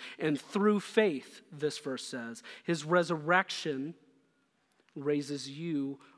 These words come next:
also. Verse thirteen says, "And you who were dead in your trespasses," those things that we put on Jesus Christ, those sins that we cast upon him,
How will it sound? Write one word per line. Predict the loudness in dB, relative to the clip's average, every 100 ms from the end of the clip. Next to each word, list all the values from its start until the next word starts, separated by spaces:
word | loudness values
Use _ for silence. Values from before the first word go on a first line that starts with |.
| -2
also. | 2 2 0 -8 -12 -20 -20 -20 _ _ _ _ -20 _
Verse | 4 6
thirteen | 6 4 4 4 4
says, | 2 -2 -2 -6 -4
"And | 2 2
you | 4 6 8 6 4
who | 2
were | 4 4 2 -4 -2
dead | 6 8 8
in | 8
your | 6
trespasses," | 6 6 6 4 -6 -6 -10 -16 -18 -20 -20 2
those | 8 8 8
things | 8 8 8
that | 6
we | 6 0
put | 4 8 10
on | 10 6
Jesus | 6 2 4 2
Christ, | 2 6 8 6 4 -6 4
those | 6 6
sins | 8 6 8
that | 6 6
we | 4
cast | 2 6 8 8 2
upon | 4 8 8
him, | 8 6 6